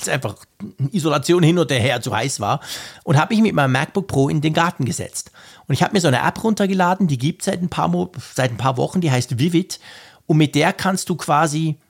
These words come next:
das Problem beim MacBook Pro, beim sechzehn Zoll ist ja, oder auch beim vierzehn Zoll, bei den neuen ist ja das, die haben zwar irgendwie tausend und sechzehnhundert sogar Nits bei H D R, aber Standard sind ja die nur auf fünfhundert. Also wenn ich die Helligkeit beim,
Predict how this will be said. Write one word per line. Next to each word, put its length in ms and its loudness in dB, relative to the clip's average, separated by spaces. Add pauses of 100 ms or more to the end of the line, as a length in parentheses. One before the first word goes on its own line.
(140)
das 160 -4
Problem 320 2
beim 140 4
MacBook 380 0
Pro, 240 4
beim 180 4
sechzehn 340 -2
Zoll 240 2
ist 120 -4
ja, 100 0
oder 240 -4
auch 80 -10
beim 160 -8
vierzehn 300 -6
Zoll, 160 -2
bei 100 -2
den 140 0
neuen 280 2
ist 120 -4
ja 60 -2
das, 120 -4 (500)
die 120 2
haben 160 2
zwar 180 2
irgendwie 260 0
tausend 500 0
und 180 0
sechzehnhundert 800 0
sogar 260 0
Nits 300 0
bei 180 0
H 220 0
D 140 0
R, 340 0 (480)
aber 180 2
Standard 480 0
sind 180 0
ja 60 2
die 140 0
nur 240 2
auf 80 0
fünfhundert. 760 0
Also 200 -2
wenn 100 0
ich 140 -4
die 100 0
Helligkeit 640 -2
beim, 600 -4